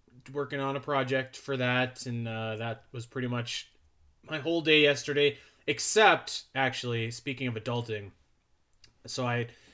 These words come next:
I slightly just bonked. I, I slightly, like, touched. I was going to the bathroom to,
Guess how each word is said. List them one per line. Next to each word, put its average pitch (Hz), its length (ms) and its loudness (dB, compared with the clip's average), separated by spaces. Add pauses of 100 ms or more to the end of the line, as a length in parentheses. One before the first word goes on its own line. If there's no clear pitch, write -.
(140)
I 131 140 2
slightly 165 1000 0 (360)
just 143 360 -2 (360)
bonked. 139 680 2 (520)
I, 123 180 -4 (100)
I 143 40 2
slightly, 170 380 -2
like, 139 260 -2
touched. 147 300 0
I 131 40 -2
was 123 120 -2
going 151 160 -2
to 151 80 -2
the 135 120 -2
bathroom 117 580 0
to, 104 360 -8